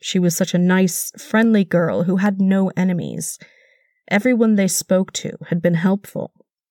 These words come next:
There was no person on their list that stood out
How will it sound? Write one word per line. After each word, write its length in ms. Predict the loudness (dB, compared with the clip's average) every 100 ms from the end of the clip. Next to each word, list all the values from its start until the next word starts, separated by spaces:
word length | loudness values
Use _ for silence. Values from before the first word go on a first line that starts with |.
| _ _ _ -2
There 120 | 0
was 240 | 2 2
no 280 | 4 4 2
person 420 | 2 0 0 -2
on 220 | 0 0
their 200 | 0 0
list 400 | 0 0 -4 -6
that 180 | -6 -4
stood 320 | -6 -2 0
out 300 | 0 0 -4